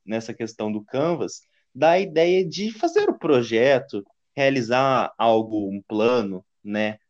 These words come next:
totalmente organizado. Quando a gente fala de projeto, e também falando de modelismo,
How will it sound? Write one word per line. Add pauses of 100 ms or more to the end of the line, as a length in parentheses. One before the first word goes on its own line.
totalmente
organizado. (460)
Quando
a
gente
fala
de
projeto, (200)
e
também
falando
de
modelismo,